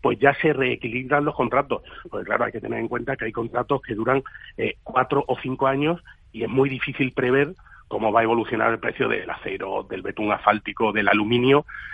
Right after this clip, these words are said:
eh, más allá, bueno, a, a día de hoy, más allá del día de mañana,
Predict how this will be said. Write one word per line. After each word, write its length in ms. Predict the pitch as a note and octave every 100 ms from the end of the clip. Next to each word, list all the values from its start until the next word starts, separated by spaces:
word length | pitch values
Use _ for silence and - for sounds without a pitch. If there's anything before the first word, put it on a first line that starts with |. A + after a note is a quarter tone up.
| -
eh, 200 | A2+ - -
más 320 | A2 A2+ -
allá, 400 | A#2 A#2 A#2 D#3+ - -
bueno, 240 | C3 A2 -
a, 320 | G2+ - - -
a 100 | A#2
día 200 | B2 D3
de 120 | C#3+
hoy, 220 | D3 F3+ - -
más 220 | A#2 F#3
allá 220 | C3+ B2 C#3+
del 180 | C3
día 140 | A2+ C3
de 80 | D3+
mañana, 440 | G#2+ C3+ F3